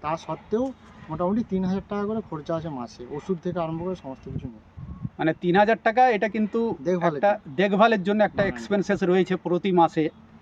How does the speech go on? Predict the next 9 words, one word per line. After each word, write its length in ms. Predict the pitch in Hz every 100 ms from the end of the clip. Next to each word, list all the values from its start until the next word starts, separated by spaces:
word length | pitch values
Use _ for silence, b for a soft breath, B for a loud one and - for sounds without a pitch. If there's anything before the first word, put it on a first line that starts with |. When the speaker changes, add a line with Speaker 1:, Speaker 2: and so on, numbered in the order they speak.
| - - - - - -
Speaker 2:
মানে 140 | 165
মোটামুটি 480 | 220 185 214 220 247
দেড় 220 | 202 202
থেকে 220 | 196 226 233
দু 100 | 214
লক্ষ 240 | 214 226
টাকা 200 | 226 233
Speaker 1:
হ্যাঁ। 800 | 311 - - _ - - - 131
Speaker 2:
initially 640 | 196 254 254 262 269 302